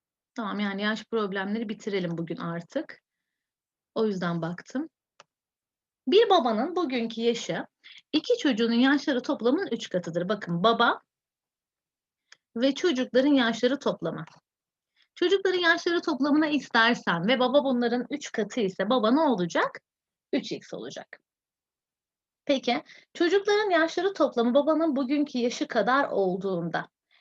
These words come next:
yani babanın bugünkü yaşı ne? Üç x. Çocukların yaşları toplamı üç x olduğunda. Arkadaşlar çocukların yaşları toplamı üç x olduğunda x'e ne eklersek üç x olur? X'e kaç x eklersek üç x olur?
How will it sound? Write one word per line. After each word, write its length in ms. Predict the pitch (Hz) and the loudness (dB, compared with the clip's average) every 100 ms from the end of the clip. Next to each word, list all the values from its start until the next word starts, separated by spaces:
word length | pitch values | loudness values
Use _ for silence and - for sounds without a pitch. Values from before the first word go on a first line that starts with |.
| _ | _
yani 300 | 254 285 285 | 2 4 6
babanın 320 | 262 277 277 | 4 4 2
bugünkü 360 | 262 247 269 277 | 0 0 -2 -2
yaşı 280 | 269 - 285 | -6 -2 0
ne? 180 | 320 - - | 0 -4 -8
Üç 200 | 202 - | -6 -6
x. 200 | - - _ _ _ _ | -10 -12 _ _ _ _
Çocukların 540 | - 233 262 311 302 277 | -4 -2 -2 -2 0 2
yaşları 420 | 269 262 294 294 | 2 0 -2 -2
toplamı 380 | 277 240 320 349 | -2 -2 -4 -4
üç 240 | 247 - | -8 -10
x 180 | 180 - | -8 -4
olduğunda. 600 | 170 170 151 165 185 165 _ - - | -4 -6 -10 -10 -10 -12 _ -20 0
Arkadaşlar 560 | 262 359 415 392 311 262 | 2 4 2 2 0 -2
çocukların 420 | 294 302 370 381 | -4 -6 -4 -2
yaşları 420 | 285 269 - 339 | -2 -2 -4 -6
toplamı 360 | 349 - 302 302 | -6 -6 -2 -2
üç 200 | 330 320 | -4 -6
x 180 | - 269 | -2 2
olduğunda 680 | 233 214 226 214 214 170 - _ _ _ _ | 2 2 0 0 2 0 -2 _ _ _ _
x'e 340 | 285 294 370 381 | 0 0 0 0
ne 180 | 440 359 | 2 0
eklersek 540 | 240 196 185 202 190 | 0 0 0 -4 -6
üç 160 | 190 202 | -8 -10
x 200 | - 185 | -6 -4
olur? 300 | 185 480 - _ _ _ _ _ _ _ _ _ _ _ _ _ _ _ _ _ _ _ _ _ _ _ _ _ _ _ _ _ _ _ _ _ _ _ _ _ _ _ _ _ _ - | -4 -6 -10 _ _ _ _ _ _ _ _ _ _ _ _ _ _ _ _ _ _ _ _ _ _ _ _ _ _ _ _ _ _ _ _ _ _ _ _ _ _ _ _ _ _ -4
X'e 300 | 233 - 294 | -4 -2 -2
kaç 240 | 381 370 | 0 0
x 200 | 269 - | -2 0
eklersek 540 | 208 202 190 180 185 185 | -2 0 0 0 -2 -6
üç 160 | 202 | -6
x 180 | 202 - | -8 -4
olur? 400 | 185 226 554 - | -2 -2 -2 -6